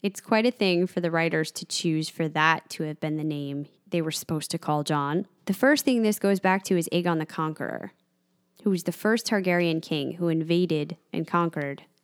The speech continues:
came over to Westeros, and he was the first to rule over united Seven Kingdoms. So that leads to the questions of, will Jon become the next Aegon king? Will he be the first to take down this structure that the first Aegon put in place?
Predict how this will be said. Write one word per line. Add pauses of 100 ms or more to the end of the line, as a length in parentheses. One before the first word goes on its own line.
(120)
came
over
to
Westeros,
and
he
was
the
first
to
rule
over
united
Seven
Kingdoms. (240)
So
that
leads
to
the
questions
of, (140)
will
Jon
become
the
next (520)
Aegon (180)
king? (600)
Will
he
be
the
first
to
take
down (120)
this
structure
that
the
first
Aegon
put
in
place?